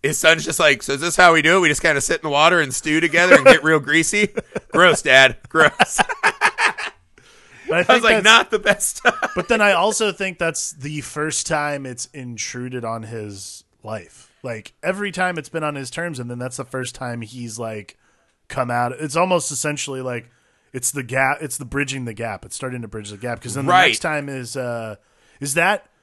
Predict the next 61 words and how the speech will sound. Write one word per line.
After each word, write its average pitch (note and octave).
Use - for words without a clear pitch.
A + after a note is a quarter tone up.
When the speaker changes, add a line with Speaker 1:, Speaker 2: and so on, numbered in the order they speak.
Speaker 2:
before G3
or F3
Speaker 1:
This E3+
Speaker 2:
after F3
Speaker 1:
is D3+
Speaker 2:
the F#3
Speaker 1:
where F#3+
Speaker 2:
bowling F3
Speaker 1:
it E3+
leads G#3
Speaker 2:
alley? -
Speaker 1:
to F#3
one E3
of D3+
my C#3+
favorite C3+
parts, C3
right? A#2+
Where A#2
this D3+
is G3+
when D#3+
the C#3+
doctors C3
are A2+
telling B2
the, G#2
the G2
father-in-law B2+
Speaker 2:
Yeah, -
Speaker 1:
that A#2+
Speaker 2:
yeah. G2+
Speaker 1:
the F#2+
woman's B2
pretty D#3
much C3
not A#2
gonna G2+
make F#2
it. E2+
Speaker 2:
Right. G2
Speaker 1:
And C3
he F3+
comes F3+
to E3
visit C3+
his A#2
wife, A#2
and A#2
he A2+
overhears A2+
this, F#2
right? G2
And G2+
he's G2
kinda G#2+
sad. B2
He A#2
leaves C3+
the B2+
hospital, A#2+